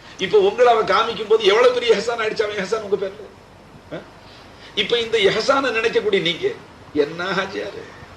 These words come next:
ஒரு மனுஷன் நூறு, இருநூறு காசு கொடுத்துட்டா, ஆ?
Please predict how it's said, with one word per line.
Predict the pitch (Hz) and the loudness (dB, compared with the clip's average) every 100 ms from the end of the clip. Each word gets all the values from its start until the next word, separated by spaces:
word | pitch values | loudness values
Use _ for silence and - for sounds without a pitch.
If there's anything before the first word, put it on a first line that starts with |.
| - - - - - | -20 -20 -20 -14 -4
ஒரு | 165 165 | -2 -2
மனுஷன் | 131 139 170 180 226 226 | -2 -4 -4 -2 -2 -4
நூறு, | 190 214 214 | -6 -4 2
இருநூறு | 202 196 208 190 | 2 2 0 0
காசு | 165 175 190 | 2 0 0
கொடுத்துட்டா, | 170 160 123 110 117 - - - | -4 -6 -8 -8 -8 -14 -20 -16
ஆ? | 127 | -14